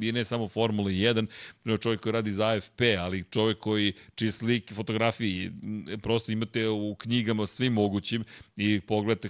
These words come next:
njih dvojica šetkaju se, izgledaju tako nenametljivo, <laughs> a ono, bukvalno, ko zna ko su ljudi,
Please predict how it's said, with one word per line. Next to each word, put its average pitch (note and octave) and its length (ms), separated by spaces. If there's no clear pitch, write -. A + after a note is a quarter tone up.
njih A2 200
dvojica G#2+ 300
šetkaju B2+ 520
se, A#2+ 120
izgledaju A#2 300
tako C3+ 260
nenametljivo, A#2+ 840
<laughs> A2 120
a C#3+ 100
ono, C3 180
bukvalno, C3+ 500
ko C#3+ 220
zna B2+ 300
ko C3+ 160
su B2+ 160
ljudi, B2 300